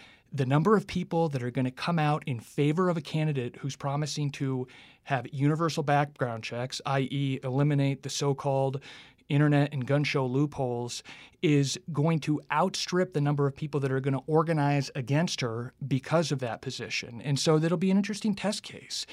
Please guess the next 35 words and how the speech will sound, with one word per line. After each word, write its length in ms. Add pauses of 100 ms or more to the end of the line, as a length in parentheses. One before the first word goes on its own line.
(360)
Is 240
that 200
a 60
net 280
gain 300
for 160
politicians 720
now? 260
I 60
think 240
you're 120
seeing 480 (500)
Democrats, 960
uh, 240
strategic 480
calculus 480
at 80
the 60
national 460
level 460
on 200
that 260
count 500
saying, 380
"Yes, 420
we 140
think 240
this 200
is 200
a 60
political 440
winner 220
for 320
us." 240 (500)
Um, 400